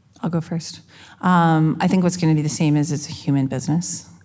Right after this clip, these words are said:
Um, I think what is gonna be more different is the computer will help more.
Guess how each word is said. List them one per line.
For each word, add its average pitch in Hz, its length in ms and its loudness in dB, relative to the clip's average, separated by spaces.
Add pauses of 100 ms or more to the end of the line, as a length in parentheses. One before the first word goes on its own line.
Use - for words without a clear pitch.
Um, 139 480 0
I 151 80 0
think 156 240 -2
what 147 160 0
is 135 300 -2
gonna 147 340 -2
be 147 460 -4 (540)
more 156 360 2
different 170 560 -2
is 147 140 -2
the 143 60 -2
computer 143 400 -4
will 127 120 -2
help 123 200 -6
more. - 200 -6